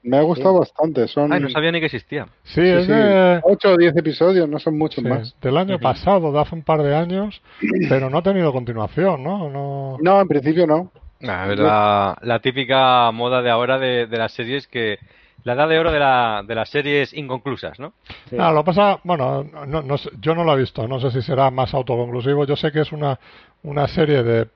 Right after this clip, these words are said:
Speaker 4: precuela, ¿no? Del, de, del Perry Manso,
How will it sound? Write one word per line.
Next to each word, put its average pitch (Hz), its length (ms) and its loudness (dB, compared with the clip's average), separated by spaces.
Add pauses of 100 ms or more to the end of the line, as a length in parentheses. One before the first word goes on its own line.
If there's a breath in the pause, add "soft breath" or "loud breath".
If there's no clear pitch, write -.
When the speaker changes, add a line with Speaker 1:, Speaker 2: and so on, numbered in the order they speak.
(120)
Speaker 4:
precuela, 143 640 2
¿no? 156 220 -2
Del, 113 280 0 (340 soft breath)
de, 113 800 0 (120)
del 104 240 -2
Perry 131 240 -2
Manso, 139 520 -4